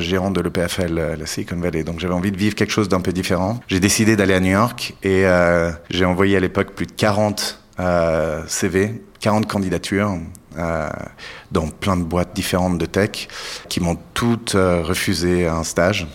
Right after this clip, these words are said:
C'était, il faut se rappeler que c'était à, pas très longtemps après, euh, le onze septembre. Et donc, j'ai, j'ai, c'était difficile d'avoir des visas. Et, euh,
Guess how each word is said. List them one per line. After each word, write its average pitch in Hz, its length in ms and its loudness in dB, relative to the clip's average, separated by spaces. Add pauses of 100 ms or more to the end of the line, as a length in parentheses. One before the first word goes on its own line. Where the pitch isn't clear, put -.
(640)
C'était, - 220 -4
il 117 40 -2
faut 104 100 0
se 101 40 2
rappeler 107 260 2
que 127 80 -2
c'était 101 320 2
à, 104 100 0
pas 117 200 0
très 120 200 0
longtemps 107 480 2
après, - 360 0
euh, 90 760 2
le 104 100 4
onze 101 140 4
septembre. 98 340 -2
Et 104 80 0
donc, 98 320 -2
j'ai, 90 240 0
j'ai, 87 500 -2
c'était 92 300 -4
difficile 104 440 -2
d'avoir 95 180 4
des 92 60 2
visas. 90 400 2 (340)
Et, 85 240 -2
euh, 82 300 -2